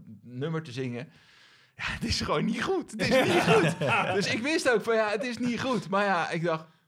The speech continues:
Speaker 1: fuck it.
Speaker 2: Ja.
Speaker 1: Eh, dan maar niet goed. Het gaat om het overbrengen
Speaker 2: Ja.
Speaker 1: van een boodschap.
Speaker 2: En dat
Speaker 1: En het
Speaker 2: kwam
Speaker 1: gaat
Speaker 2: over.
Speaker 1: om, om die kwetsbaarheid.
Speaker 2: Ja.
Speaker 1: En dat je gewoon, eh, eh, eh, ja, dat, dat lef, dat,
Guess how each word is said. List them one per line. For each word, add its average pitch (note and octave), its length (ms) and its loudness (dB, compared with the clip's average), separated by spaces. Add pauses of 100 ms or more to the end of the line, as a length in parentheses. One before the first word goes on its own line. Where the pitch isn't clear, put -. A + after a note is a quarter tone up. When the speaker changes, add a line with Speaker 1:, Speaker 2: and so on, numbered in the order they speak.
(240)
Speaker 1:
fuck - 380 -6
it. D#3 260 -4 (140)
Speaker 2:
Ja. C#3 300 -10
Speaker 1:
Eh, C3+ 640 -4
dan D#3 180 -2
maar F3+ 140 0
niet E3+ 180 -2
goed. C#3+ 340 -8
Het - 140 -12
gaat D3 240 -4
om C3+ 100 -6
het C3 120 -8
overbrengen C3 440 -4
Speaker 2:
Ja. B2 60 -4
Speaker 1:
van B2 100 -4
een B2 100 -4
boodschap. C3 420 -4
Speaker 2:
En D3 80 -6
dat D3 40 -8 (100)
Speaker 1:
En - 60 -6
het - 20 -4
Speaker 2:
kwam F3+ 140 -2
Speaker 1:
gaat G3 260 -2
Speaker 2:
over. E3+ 120 -2
Speaker 1:
om, D#3+ 80 -6
om D#3+ 180 0
die C3 120 -6
kwetsbaarheid. C3 640 -4
Speaker 2:
Ja. D3 160 -10 (240)
Speaker 1:
En C#3+ 280 -6
dat E3 200 -2
je E3+ 100 -6
gewoon, D#3 420 -2
eh, C3 560 -4
eh, A#2 720 -6
eh, - 80 -14
ja, C#3 220 -4
dat, C#3+ 200 -8
dat D3+ 180 -6
lef, G3+ 300 -8
dat, F#3 300 -12